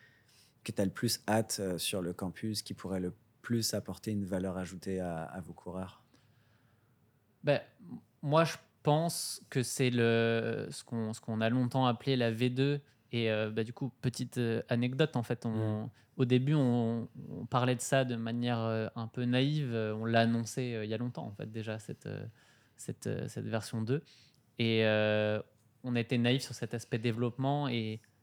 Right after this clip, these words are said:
Speaker 2: le temps que ça prend, l'énergie que ça prend pour faire des choses quand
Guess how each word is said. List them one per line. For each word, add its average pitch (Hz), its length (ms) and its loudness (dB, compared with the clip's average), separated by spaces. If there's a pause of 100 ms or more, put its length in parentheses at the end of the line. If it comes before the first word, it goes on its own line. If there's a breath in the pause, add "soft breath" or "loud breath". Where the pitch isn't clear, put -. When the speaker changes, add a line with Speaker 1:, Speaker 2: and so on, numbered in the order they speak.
(160)
Speaker 2:
le 117 200 0
temps 143 240 4
que - 80 -4
ça 127 120 4
prend, 139 300 2
l'énergie 127 500 2
que - 80 -10
ça 120 140 0
prend 143 240 -2
pour 120 160 -8
faire 117 180 0
des 123 120 0
choses 151 260 2
quand 120 260 -2